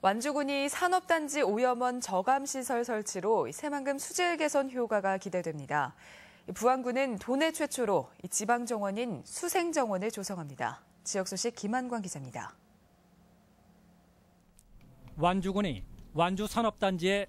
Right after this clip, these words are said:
Speaker 2: 비점 오염물질 저감 시설을 완공했습니다. 한 시간에 구천 톤의 도로 퇴적물 등 비점 오염원을 처리할 수 있는 시설은 만경강 수역의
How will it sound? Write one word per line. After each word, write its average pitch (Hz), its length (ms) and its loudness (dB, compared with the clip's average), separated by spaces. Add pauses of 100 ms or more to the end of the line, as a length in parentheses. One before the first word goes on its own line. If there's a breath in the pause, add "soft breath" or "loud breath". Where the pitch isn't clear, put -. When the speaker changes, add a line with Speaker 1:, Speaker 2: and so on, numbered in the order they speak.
Speaker 2:
비점 214 440 0
오염물질 196 680 2
저감 185 380 0
시설을 185 340 -2
완공했습니다. 147 1000 -2 (760)
한 214 180 2
시간에 208 280 2
구천 202 420 -2
톤의 196 400 0
도로 175 260 0
퇴적물 190 540 0
등 190 280 0 (360 loud breath)
비점 208 400 2
오염원을 190 420 2
처리할 202 320 2
수 196 140 -6
있는 185 180 0
시설은 165 480 -2 (600)
만경강 202 560 2
수역의 190 520 0